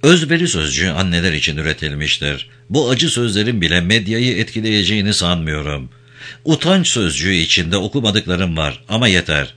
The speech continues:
Gazeteleri attım bir köşeye. Şimdi sevdiklerimden uzakta ruhumun oluşturduğu yalnızlık odasına çekilme vakti. Hücremin ışıklarını kapatıyorum, pencereyi açıyorum, yağmurun sesini dinliyorum.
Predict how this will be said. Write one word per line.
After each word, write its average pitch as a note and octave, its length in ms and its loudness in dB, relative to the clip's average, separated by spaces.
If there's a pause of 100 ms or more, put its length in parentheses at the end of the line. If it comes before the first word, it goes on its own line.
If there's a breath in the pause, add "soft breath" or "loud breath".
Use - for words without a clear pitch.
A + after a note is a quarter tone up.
Gazeteleri G2 540 0
attım F2+ 400 -2
bir E2+ 140 0
köşeye. D2+ 560 -2 (520 loud breath)
Şimdi F#3+ 320 6
sevdiklerimden B2+ 840 2
uzakta F2 500 0
ruhumun A#2+ 460 0
oluşturduğu A#2+ 640 -2
yalnızlık G#2+ 600 0
odasına F#2+ 420 0
çekilme F2+ 540 0
vakti. D#2 500 -2 (680 loud breath)
Hücremin E3+ 440 6
ışıklarını C#3+ 580 2
kapatıyorum, F2+ 840 0
pencereyi G2 580 2
açıyorum, E2+ 640 -2
yağmurun F#2+ 560 0
sesini F2+ 460 -2
dinliyorum. D#2+ 640 -2